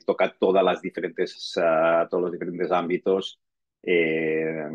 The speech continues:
y procesos de recursos humanos y de la, y de negocio, ¿no? Eh, desde lo que sería formación, como hemos dicho, pero también tiene impacto en compensación, en, en, en sucesión, en cómo planificas, ah, tus plantillas a futuro,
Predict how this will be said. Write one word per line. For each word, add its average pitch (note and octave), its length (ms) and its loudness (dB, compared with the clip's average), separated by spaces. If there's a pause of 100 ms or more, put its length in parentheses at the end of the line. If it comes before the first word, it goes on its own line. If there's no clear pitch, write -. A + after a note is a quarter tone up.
(260)
y - 120 -4
procesos F2+ 520 0
de E2+ 100 -2
recursos E2 400 -4
humanos E2+ 400 -2
y G2 40 -2
de F2+ 80 2
la, E2 280 4
y E2+ 100 -8
de E2 100 -4
negocio, E2+ 400 -2
¿no? E2+ 220 -10 (460)
Eh, D#2 440 -4
desde D#2+ 560 -2
lo E2 100 -4
que E2+ 80 -2
sería E2+ 640 2 (160)
formación, F2+ 540 -2
como F#2+ 200 0
hemos F2+ 100 -4
dicho, G2 320 -2
pero F#2 200 0
también F2 360 -4
tiene F2+ 200 -2
impacto F2+ 420 0
en E2+ 440 -6
compensación, A#2 1080 2
en, F2+ 400 -8 (400)
en, F2 340 -4
en F2+ 280 -6
sucesión, A2+ 1300 0
en F2 280 -10
cómo G2+ 300 -4
planificas, F#2 760 -6
ah, E2 280 -4
tus - 180 -12
plantillas F2+ 540 -4
a E2+ 80 -12
futuro, A2+ 680 -2